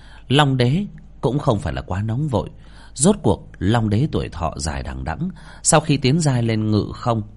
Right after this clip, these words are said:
lại có thêm mấy vạn năm thọ nguyên. Ngay cả như vậy, Long đế tựa hồ cũng rất khát khao tiên lộ. Đã có tu sĩ có thời gian pháp tắc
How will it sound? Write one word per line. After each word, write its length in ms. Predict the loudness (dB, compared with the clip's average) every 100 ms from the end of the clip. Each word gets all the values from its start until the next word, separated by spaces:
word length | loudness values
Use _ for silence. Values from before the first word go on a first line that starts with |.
| -20 -20 -2
lại 160 | 0 2
có 120 | 0
thêm 300 | 2 2 2
mấy 160 | 2 2
vạn 260 | 0 -2
năm 160 | -2 -4
thọ 280 | -2 -4 -2
nguyên. 260 | -2 0 -2 -6 -18 -20 -20 -8 0
Ngay 120 | 0
cả 140 | 2
như 200 | 0 -2
vậy, 200 | 0 -2 -4 -14 -6
Long 260 | -2 0 2
đế 160 | 0 0
tựa 160 | -4
hồ 320 | -2 -4 -4 -6 -10
cũng 180 | -4 0
rất 180 | 0 -2 -6
khát 320 | -6 -6 -6
khao 420 | -4 -2 0 -2 -2
tiên 200 | 0 2
lộ. 320 | 2 -2 -2 -10 -18 -20 -20 -20 -20 -20 -20 -20 -20 -2
Đã 140 | 0
có 360 | 2 2 4 2
tu 280 | 2 0 2
sĩ 260 | 0 -2
có 140 | -4 -2
thời 300 | 0 -2 -2
gian 300 | -2 -2 -4
pháp 360 | -4 -6 -2
tắc 140 | -4